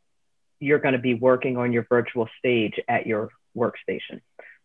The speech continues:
So, um, you know, and I think that the article really, in fact, I don't,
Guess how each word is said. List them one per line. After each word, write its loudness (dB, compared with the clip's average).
So, 2
um, -2
you 0
know, 2
and 0
I 0
think -4
that -2
the -2
article 2
really, 2
in -2
fact, 2
I 8
don't, 4